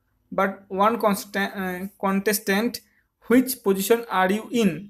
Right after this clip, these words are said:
বলছে তুমি যদি একটা রেসে রয়েছো এবং তুমি যদি লাস্টের জনকে অতিক্রম করো, কিন্তু একজনকে অতিক্রম করেছো, তাহলে তোমার পজিশন কি? তোমার পজিশন, মানে, সেকেন্ড থেকে লাস্ট।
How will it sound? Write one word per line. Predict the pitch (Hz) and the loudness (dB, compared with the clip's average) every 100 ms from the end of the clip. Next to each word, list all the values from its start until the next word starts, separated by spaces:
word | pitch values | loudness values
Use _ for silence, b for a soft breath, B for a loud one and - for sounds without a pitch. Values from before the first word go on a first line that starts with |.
| - _ | -20 _
বলছে | 180 180 | -6 -6
তুমি | 214 - 196 214 | -6 -2 0 0
যদি | 226 190 247 247 | -2 2 6 6
একটা | 233 - 220 | 4 2 4
রেসে | 190 185 240 | 4 8 10
রয়েছো | 202 170 - | 10 4 0
এবং | 226 185 190 233 254 B - | -2 0 2 0 -2 B -4
তুমি | 208 | -2
যদি | 240 202 | -2 -4
লাস্টের | 185 180 185 - 254 208 | 2 6 4 4 2 4
জনকে | 247 226 233 | 4 8 8
অতিক্রম | 233 240 240 220 | 8 6 6 6
করো, | 202 175 | 4 2
কিন্তু | 202 208 | 2 4
একজনকে | 202 196 220 233 | 4 4 2 2
অতিক্রম | 254 247 233 202 | 2 4 4 4
করেছো, | 185 190 233 262 b b - | -2 2 2 2 b b -2
তাহলে | 214 | 0
তোমার | 226 226 | 2 2
পজিশন | 220 214 208 | 2 4 4
কি? | 202 - - _ _ | 2 -4 -16 _ _
তোমার | 208 226 | 2 2
পজিশন, | 214 190 | 2 0
মানে, | 208 | 0
সেকেন্ড | 214 254 277 277 | 0 0 0 2
থেকে | 254 | 4
লাস্ট। | 240 214 214 | 6 6 4